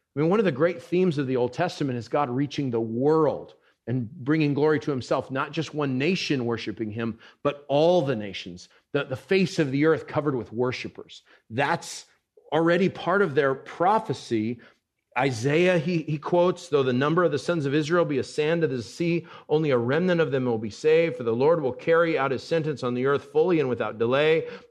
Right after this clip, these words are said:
As Isaiah predicted, if the Lord of hosts had not left us offspring, we'd have been like Sodom and become like Gomorrah." And so he's showing that God has always had this plan of Gentile inclusion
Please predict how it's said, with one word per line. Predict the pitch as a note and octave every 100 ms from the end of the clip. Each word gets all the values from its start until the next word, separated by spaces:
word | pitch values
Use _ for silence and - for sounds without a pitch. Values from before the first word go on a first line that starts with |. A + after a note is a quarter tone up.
| B2+
As | A#2+
Isaiah | A#2+ C3 F3+
predicted, | - C#3+ C3 C3+ A#2+
if | G2
the | A#2+
Lord | C#3 F3+
of | B2
hosts | D3 C#3+
had | - A2+
not | A2 -
left | B2 D3+ -
us | D#3+ -
offspring, | B2+ A#2+ - B2 A#2 A#2 - _
we'd | C3
have | B2
been | A#2 A2+
like | G#2
Sodom | F#2+ - C#3+ D3+ D3+
and | B2
become | G#2+ - A#2+ A2+
like | A2+
Gomorrah." | G2+ G#2 A#2 A#2 G#2+ - _ _ _
And | A#2+ A#2+
so | D3+
he's | C#3+ C3
showing | - - G3 G#3 D#3+ B2 B2 - -
that | - C3
God | C#3 D3+
has | D#3 C#3+ -
always | D3 F3+ F#3+ E3+ -
had | E3 D#3+ C#3+ B2 A#2 -
this | - B2+
plan | - - - D3+ E3 E3
of | D3 G#2+
Gentile | A2 C3+ C#3 C3+ C3+ C3 A#2+ A#2 - - _
inclusion | C3 B2 A#2+ - C#3+ E3+ A3 F3+ G#2 A2 G2+ G2+